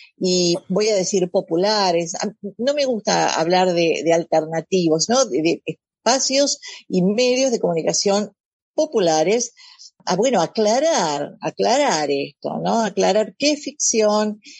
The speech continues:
qué es realidad, qué es verdad y qué es mentira.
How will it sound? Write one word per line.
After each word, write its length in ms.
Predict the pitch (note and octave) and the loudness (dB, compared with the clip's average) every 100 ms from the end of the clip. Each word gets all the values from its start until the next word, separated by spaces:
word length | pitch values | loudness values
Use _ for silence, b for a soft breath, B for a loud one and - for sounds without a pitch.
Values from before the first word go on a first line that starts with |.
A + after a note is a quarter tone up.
| B _ | B _
qué 200 | - G#3+ | 0 2
es 200 | A3 - - | 2 -2 -2
realidad, 960 | F#3+ G#3+ A3+ B3+ B3+ F#3+ F3 F3 F#3+ - | 2 4 2 0 0 2 2 2 0 -2
qué 120 | B3 | -2
es 120 | A#3+ | 0
verdad 460 | A3+ G#3 G3+ G3+ G#3 | 0 0 0 0 0
y 100 | G#3 | -2
qué 140 | G3 | -2
es 60 | F#3+ | -2
mentira. 760 | F#3 E3+ C#3+ A#2+ A2+ C3+ C3 | -2 -6 -8 -8 -6 -6 -8